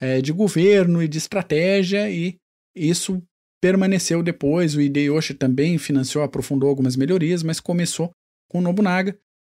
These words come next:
e assim como algumas vertentes tradicionais do teatro japonês que surgiram nessa época.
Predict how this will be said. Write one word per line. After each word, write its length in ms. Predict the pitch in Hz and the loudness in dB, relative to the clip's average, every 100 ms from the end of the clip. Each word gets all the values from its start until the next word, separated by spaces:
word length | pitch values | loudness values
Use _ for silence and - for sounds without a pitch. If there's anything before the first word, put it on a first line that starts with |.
| _ | _
e 360 | 160 160 180 185 - | -4 -2 -2 -4 -2
assim 300 | 175 226 220 | 0 2 2
como 360 | 208 208 220 | 4 4 4
algumas 360 | 208 196 208 185 | 4 2 0 2
vertentes 680 | 202 196 185 202 202 196 | 0 -2 -2 0 0 -4
tradicionais 580 | - 190 185 180 175 180 | -2 -2 -2 -4 -2 -2
do 140 | 175 190 | -2 -4
teatro 500 | 190 185 208 175 139 | -2 0 -2 -2 0
japonês 540 | 139 - 151 147 160 | -2 -2 0 0 -2
que 80 | - | -8
surgiram 420 | - 139 135 139 | -6 -2 -2 -2
nessa 280 | 135 139 151 | -4 -4 -4
época. 200 | - | -6